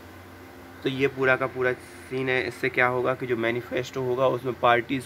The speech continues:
को भी एक सोच समझ के मैनिफेस्टो बनाएंगी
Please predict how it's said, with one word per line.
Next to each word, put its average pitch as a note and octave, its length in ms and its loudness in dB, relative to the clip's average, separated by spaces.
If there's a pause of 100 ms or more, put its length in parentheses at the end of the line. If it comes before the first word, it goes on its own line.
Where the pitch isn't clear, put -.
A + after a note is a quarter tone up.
को C3+ 100 0
भी D3+ 240 2 (320)
एक B2 220 -2 (840)
सोच D3 180 2
समझ C3+ 340 2
के C#3 140 -2
मैनिफेस्टो C3 600 -4
बनाएंगी C3 460 -4